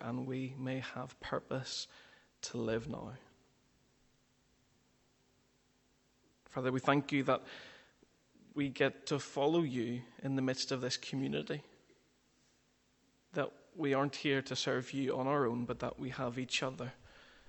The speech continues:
to encourage, to bless, to inspire, and to challenge. Father, would you help us to be a community that does that? Give us the courage to be authentic with each other,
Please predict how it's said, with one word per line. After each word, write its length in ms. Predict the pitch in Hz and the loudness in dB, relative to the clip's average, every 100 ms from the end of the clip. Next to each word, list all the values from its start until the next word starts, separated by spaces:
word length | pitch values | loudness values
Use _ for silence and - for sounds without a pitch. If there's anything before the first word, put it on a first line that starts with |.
| - - - - | -20 -20 -18 -12
to 140 | - | -4
encourage, 840 | 120 127 - 143 131 120 123 - - - _ - | -2 -2 0 2 2 0 -4 -8 -10 -18 _ -10
to 100 | - | -6
bless, 680 | - 117 123 127 127 - - - _ - - - - | 0 2 2 0 -6 -8 -10 -14 _ -20 -20 -20 -18
to 120 | - 120 | -8 -4
inspire, 760 | 120 - - 127 120 123 127 - - - - _ | -2 -2 -2 0 0 0 -2 -8 -20 -20 -20 _
and 160 | - 127 | -8 -6
to 100 | 127 | -4
challenge. 760 | - - 107 117 123 - - - _ _ - - _ - _ _ _ _ _ _ _ _ _ _ _ _ _ _ _ _ | -2 -2 -2 -4 -6 -8 -14 -16 _ _ -20 -20 _ -20 _ _ _ _ _ _ _ _ _ _ _ _ _ _ _ _
Father, 220 | - 185 | -12 -4
would 120 | 127 180 | -2 0
you 80 | |
help 200 | - 131 | 2 4
us 120 | 151 - | 4 2
to 100 | 151 | 2
be 220 | 143 135 | 2 4
a 100 | 131 | 2
community 560 | - - 131 127 127 127 | -2 -2 2 2 2 0
that 240 | 123 - | -2 -2
does 380 | 127 107 120 - | -2 0 -2 -4
that? 320 | 113 123 - _ - - - - - - _ _ | -8 -10 -16 _ -20 -20 -20 -20 -20 -20 _ _
Give 160 | - 147 | 4 6
us 200 | 175 - | 6 4
the 100 | 160 | 0
courage 480 | - 147 127 127 - | 0 2 4 2 0
to 140 | 135 | 0
be 120 | 135 | 2
authentic 720 | 120 123 - 147 151 156 147 | 2 0 0 2 2 2 2
with 220 | - 147 147 | 0 -2 -4
each 200 | 139 - | -4 -6
other, 280 | 131 127 | -4 -6